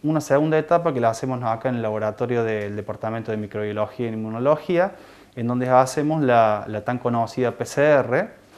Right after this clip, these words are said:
Eh, nosotros, ni bien nos llegan esas muestras del hospital, eh, una muestra corresponde a, a, a un pa-, a cada paciente, se mezclan con una serie de reactivos específicos, eh, los cuales después se, se colocan en una placa de plástico que tiene unos pocitos,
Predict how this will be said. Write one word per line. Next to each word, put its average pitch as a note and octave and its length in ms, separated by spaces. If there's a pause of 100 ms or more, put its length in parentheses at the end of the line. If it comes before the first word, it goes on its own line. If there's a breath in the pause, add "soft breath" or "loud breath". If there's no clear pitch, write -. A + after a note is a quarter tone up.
(480 loud breath)
Eh, G#2 480
nosotros, A#2 360
ni A#2+ 60
bien A#2+ 160
nos A#2+ 140
llegan B2 260
esas A#2+ 240
muestras B2 360
del A2 120
hospital, E3 540 (500 loud breath)
eh, G2+ 460 (120)
una A#2 200
muestra C#3+ 340
corresponde G#2+ 560
a, G#2+ 220
a, G#2 300 (220)
a G#2+ 120
un A2 120
pa-, G#2 240
a G2 60
cada A#2 260
paciente, D#3 720 (840 soft breath)
se - 160
mezclan D#3+ 440
con C3 100
una C3 140
serie C3+ 240
de B2+ 100
reactivos A#2 580
específicos, F3+ 880 (300)
eh, A2 400
los A#2+ 140
cuales C#3 240
después D#3 420
se, B2+ 220
se - 160
colocan A#2+ 340
en A#2+ 80
una A#2+ 160
placa B2 420
de A2 120
plástico C#3+ 560
que A#2 80
tiene B2 180
unos A#2 140
pocitos, E3 640